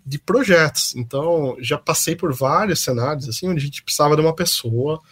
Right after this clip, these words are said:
que ia cuidar do código, que ia, é, por exemplo, tem experiência com Git, né, com versionamento, né, com esse tipo de coisa que também é esperado de um, de um, de um sênior. E daí, de repente, você pega uma pessoa que é boa, ela tem um conhecimento técnico,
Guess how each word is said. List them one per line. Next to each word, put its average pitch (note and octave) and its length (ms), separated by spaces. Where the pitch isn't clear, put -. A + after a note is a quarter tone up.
que B2 160
ia B2 120
cuidar A#2+ 340
do A#2+ 80
código, D3 760
que A#2+ 220
ia, A#2 280
é, A2 400
por B2+ 80
exemplo, A#2 320
tem A#2 200
experiência A#2+ 520
com A#2+ 180
Git, E3 460
né, A2+ 180
com A#2+ 80
versionamento, C#3 1000
né, B2+ 180
com A#2 200
esse A#2 140
tipo - 160
de A#2+ 100
coisa C3 260
que - 80
também C#3 360
é A#2 40
esperado A#2+ 520
de A2+ 80
um, A2+ 200
de A#2 100
um, - 120
de - 120
um A#2+ 80
sênior. C3 520
E C3+ 80
daí, C#3 180
de D#3+ 80
repente, E3 720
você - 160
pega D3+ 260
uma D3+ 200
pessoa C#3+ 260
que - 160
é C#3 80
boa, D#3+ 380
ela E3 140
tem C#3 120
um D3 60
conhecimento D3+ 420
técnico, B2+ 560